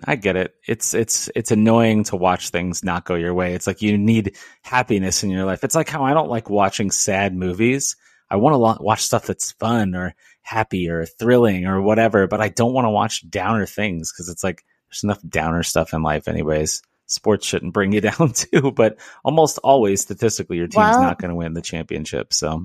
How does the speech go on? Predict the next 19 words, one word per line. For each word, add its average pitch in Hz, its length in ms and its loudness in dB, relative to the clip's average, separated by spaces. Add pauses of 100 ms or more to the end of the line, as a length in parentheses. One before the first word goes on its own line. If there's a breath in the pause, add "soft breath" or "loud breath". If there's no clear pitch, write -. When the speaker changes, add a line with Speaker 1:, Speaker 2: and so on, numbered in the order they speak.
Speaker 1:
it 90 120 -2
is 87 160 0
what 85 140 0
it 82 100 -4
is. 82 280 0 (140)
Speaker 2:
Well, 208 240 4
sometimes 220 600 2
you 233 100 2
need 226 180 2
a 226 60 0
good 226 240 -6
cry, 226 340 -6
and 175 240 -2
those 180 340 -4
sad 214 420 -2
movies 190 440 0
are 190 220 0
okay, 202 500 -2
or 175 440 -4